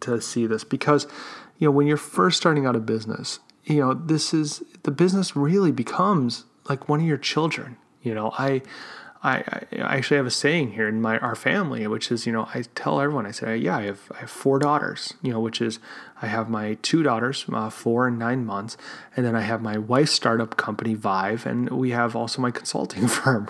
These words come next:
right? So it's like, we have four kids, and each of those kids take a certain amount of care and love that we have to pay attention to them on. And th-,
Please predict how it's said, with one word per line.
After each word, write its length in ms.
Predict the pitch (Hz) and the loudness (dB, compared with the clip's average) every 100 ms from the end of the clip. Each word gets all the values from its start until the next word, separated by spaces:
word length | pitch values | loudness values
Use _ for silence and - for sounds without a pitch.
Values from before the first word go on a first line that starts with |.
| 151 | 0
right? 180 | 151 - | 0 0
So 260 | - 156 | 2 4
it's 120 | 147 | 4
like, 220 | 160 147 - - - - | 4 0 -2 -12 -10 2
we 140 | 147 | 4
have 320 | 131 104 113 - | 4 0 0 -2
four 320 | - 113 113 | -4 -2 -2
kids, 520 | - 285 113 - - - | 4 4 4 -2 -6 2
and 340 | 151 147 147 - - - - - | 6 6 4 -2 -12 -14 -10 2
each 240 | 147 - | 4 4
of 80 | 180 | 4
those 160 | 190 | 2
kids 480 | - - - 113 120 | 0 -6 0 0 -2
take 380 | - 113 113 113 | -2 0 0 2
a 140 | 135 | 0
certain 440 | 127 - - 110 170 | 0 0 0 0 0
amount 480 | 165 120 107 123 - | -2 0 -2 -2 -2
of 320 | 123 117 - | -2 -2 -4
care 380 | - 117 117 143 | -4 0 2 2
and 280 | 143 117 | 2 0
love 360 | 101 101 123 143 | 0 0 -2 -2
that 180 | 117 110 | -4 -2
we 160 | 127 | -4
have 240 | 107 120 - | -2 -6 -6
to 80 | - | -6
pay 160 | - | -4
attention 460 | 135 - 220 - 143 | -2 -2 -2 -2 -6
to 160 | - | -4
them 180 | 113 98 | -4 -4
on. 220 | 95 110 - - - - - - | -4 -6 -8 -16 -16 -20 -8 0
And 360 | 175 165 156 - - - - - - - | 4 4 0 -6 -20 -20 -18 -18 -16 -6
th-, 280 | 135 120 | -4 -4